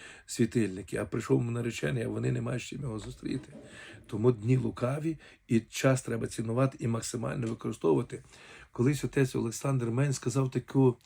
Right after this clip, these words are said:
такі, е, такі слова, каже: «Треба навчитися ліпити час». Що таке ліпити час? Це максимально використати кожну мить для корисної справи.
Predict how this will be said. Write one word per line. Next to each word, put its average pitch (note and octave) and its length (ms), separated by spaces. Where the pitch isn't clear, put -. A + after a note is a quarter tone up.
такі, - 520
е, A2 420
такі C3 180
слова, B2 280
каже: G#2 300
«Треба C3+ 340
навчитися C3 560
ліпити B2 520
час». - 460
Що - 220
таке C3+ 260
ліпити B2+ 400
час? - 380
Це - 160
максимально C3 680
використати C3 840
кожну B2+ 400
мить F3+ 280
для B2 320
корисної B2 540
справи. - 440